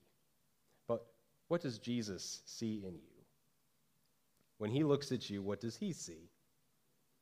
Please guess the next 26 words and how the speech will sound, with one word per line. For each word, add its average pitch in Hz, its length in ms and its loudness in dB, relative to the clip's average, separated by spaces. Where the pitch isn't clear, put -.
'Cause 143 100 8
if 135 60 6
we 147 60 6
go 156 100 12
back 156 160 12
to 165 60 8
our 160 100 12
story 131 420 6
in 120 100 8
John 120 240 6
chapter 139 320 4
one 113 320 6
with 117 180 2
Nathanael, 117 720 2
what 127 160 4
Jesus 151 380 4
says 123 340 4
as 110 160 -2
Nathanael 117 500 2
approaches 113 600 0
is, 98 240 -6
"Here 175 280 10
truly 156 480 6
is 147 120 6
an 143 180 4
Israelite 92 640 0